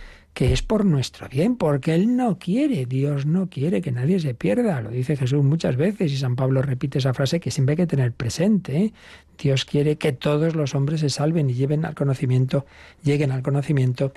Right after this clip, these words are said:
de la verdad. Hay una famosa parábola que, que expuso por primera vez aquel filósofo y teólogo, eh, protestante, danés,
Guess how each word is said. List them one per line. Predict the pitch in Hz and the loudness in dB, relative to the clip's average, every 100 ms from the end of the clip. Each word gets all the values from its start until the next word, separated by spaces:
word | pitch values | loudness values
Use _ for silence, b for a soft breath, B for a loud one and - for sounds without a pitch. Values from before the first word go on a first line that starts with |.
| B B B B | B B B B
de | 135 135 | 0 2
la | 143 120 | 2 0
verdad. | - - - | -4 -6 -2
Hay | 240 | 2
una | 254 226 180 | 2 2 2
famosa | - 160 160 147 131 | 0 0 2 0 -2
parábola | 139 165 156 123 143 b b b b b b - | 0 2 2 0 -2 b b b b b b -10
que, | - 131 127 123 123 117 B B B | -2 2 2 2 2 -2 B B B
que | - 135 | -4 -2
expuso | 123 - 180 180 160 | -2 0 0 2 -2
por | 143 139 | -2 -6
primera | 127 131 127 123 | 0 0 2 2
vez | 139 135 - b b b b | 0 0 -6 b b b b
aquel | - 139 123 | -4 -4 -2
filósofo | 135 120 131 - 123 127 | 0 2 0 0 -2 -2
y | |
teólogo, | 117 131 127 127 123 123 120 - B B B B - | -2 0 2 2 2 0 -2 -8 B B B B -2
eh, | 147 131 123 120 113 | 0 2 2 0 -2
protestante, | 123 - 110 - 143 135 123 - 127 127 131 135 | -6 -6 -8 -2 2 2 0 -2 0 2 0 0
danés, | 120 113 135 135 131 123 - | -2 0 2 2 2 0 -6